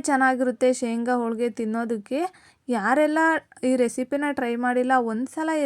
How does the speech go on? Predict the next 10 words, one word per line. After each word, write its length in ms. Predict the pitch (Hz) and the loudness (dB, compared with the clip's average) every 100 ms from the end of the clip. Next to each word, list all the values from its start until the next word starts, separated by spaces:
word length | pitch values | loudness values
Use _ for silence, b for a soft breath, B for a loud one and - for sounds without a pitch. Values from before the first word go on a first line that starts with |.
| 247 | -2
ರೆಸಿಪಿನ 480 | 226 254 254 247 233 | -8 -10 -6 -6 -6
ಟ್ರೈ 180 | 226 214 220 | -6 -4 -2
ಮಾಡಿ, 200 | 226 214 302 - | -2 -2 -4 -4
ತುಂಬಾನೇ 340 | 233 247 269 269 | -2 -2 -2 -4
ಚೆನ್ನಾಗಿರುತ್ತೆ. 720 | 269 240 233 226 226 208 - 311 - B B B B B | -4 -4 -4 -4 -6 -8 -6 -4 -6 B B B B B
ನೋಡಿ, 260 | 254 240 262 247 | -4 -2 0 -2
ಎಷ್ಟು 180 | - 254 254 | -2 -6 -4
ಚೆನ್ನಾಗ್ 320 | 233 240 240 233 | -2 -2 -2 -2
ಬಂದಿದೆ 340 | 226 233 233 226 | -2 -2 -4 -6
ಅಂತ. 180 | 226 | -4